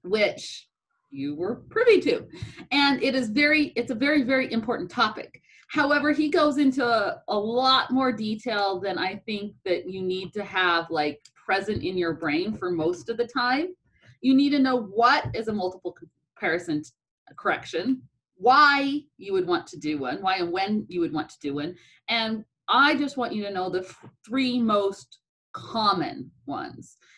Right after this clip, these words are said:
There are lots of different scenarios that call for specialized multiple comparison corrections,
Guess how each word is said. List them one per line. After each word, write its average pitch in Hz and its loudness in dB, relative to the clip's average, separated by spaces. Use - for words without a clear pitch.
There 262 2
are 240 4
lots 233 0
of 254 -4
different 285 -4
scenarios 220 -4
that - -10
call 208 -4
for 185 -4
specialized 254 -2
multiple 262 -2
comparison 262 -4
corrections, 285 -4